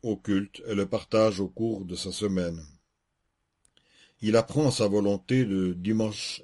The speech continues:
et la met en pratique dans son travail. Il est évident qu'elle inclura des valeurs usuelles comme l'honnêteté, la gentillesse ou la patience,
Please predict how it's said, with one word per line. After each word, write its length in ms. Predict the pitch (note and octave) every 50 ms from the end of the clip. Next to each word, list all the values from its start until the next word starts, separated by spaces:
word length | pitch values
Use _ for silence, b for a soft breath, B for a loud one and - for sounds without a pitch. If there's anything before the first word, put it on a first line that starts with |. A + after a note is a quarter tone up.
| -
et 80 | G2 F#2+
la 160 | F#2 F#2+ F#2+
met 260 | F#2+ G#2 A#2 A#2 -
en 80 | G#2+ G2
pratique 500 | - - G#2+ G2+ - - A2+ A2+ G2 G#2+
dans 160 | F#2+ G2+ G2+
son 160 | F#2 G2 G2+
travail. 540 | F#2 - F#2 G2 F2+ F2+ F2 F2 E2+ E2 D#2+ _ _ _ _ _ _ _ _ _ _ _ _ _ _ _ _ _ _ _ _
Il 160 | - F#2+ F2+
est 140 | F2+ E2+ -
évident 500 | C3+ C3+ B2+ B2+ A#2 G#2 G2 F#2+ G2 - - _ _ _ _ _ _ _ _
qu'elle 220 | - G#2 G2+ A2
inclura 560 | A#2+ B2+ B2+ - A2+ A#2 A2 G2+ A2 A#2 A2
des 140 | G2+ F#2+ F#2
valeurs 440 | F2+ A2+ A2+ A2 G#2 G#2 F2+ E2 G2+
usuelles 560 | A2 A2 G2 G#2 G2+ G2 F#2+ F#2+ F#2+ G2 G2+
comme 260 | - - G2+ F#2+ F#2+ G2
l'honnêteté, 760 | A2 A2+ A#2 A#2 A2+ - - - - - F#2+ F2+ F2+ F2+ - _ _ _ _ _ _ _ _ _
la 160 | F2 F#2+ G2+ G2+
gentillesse 720 | F#2 A2+ G#2 - - G2 F#2+ F#2 F#2 F#2+ G2 - - G#2
ou 80 | G#2
la 100 | F#2 F#2
patience, 680 | F2+ G#2 G2+ - - - F#2+ E2+ E2 E2+ - - - -